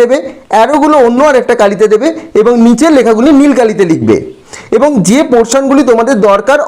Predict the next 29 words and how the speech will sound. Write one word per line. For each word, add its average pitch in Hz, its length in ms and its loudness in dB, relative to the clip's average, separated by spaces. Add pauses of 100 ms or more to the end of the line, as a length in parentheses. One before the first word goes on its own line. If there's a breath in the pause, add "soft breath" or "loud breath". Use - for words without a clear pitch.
অবশ্যই 226 400 0
কিন্তু 220 160 0 (100)
স্ক্রিনশট 262 520 0
নিয়ে 196 180 2
রেখো, 247 160 0 (360 loud breath)
এতে 226 120 0 (100)
তোমাদের 226 280 0 (280)
এই 254 100 0 (120)
প্রজেক্টটি 214 340 0 (100)
তৈরি 269 260 2
করতে 214 200 0 (100)
সুবিধা 202 340 0
হবে। 107 180 -2 (760 loud breath)
এরপরে 277 360 0 (260)
অবস্থান 294 460 0
বলে 240 200 0
একটি 277 140 0 (100)
পয়েন্ট 185 280 -2
করবে, 117 220 0 (540 loud breath)
সেখানে 262 300 0 (100)
লিখবে 185 260 0 (500 loud breath)
ভূপৃষ্ঠের 330 760 2 (140)
কোনো 240 160 2 (100)
স্থান 240 300 0 (140)
বা 262 80 2 (160)
বস্তু 208 320 0 (460 loud breath)
ঠিক 330 180 0 (180)
কোথায় 269 520 0 (100)
আছে 196 240 0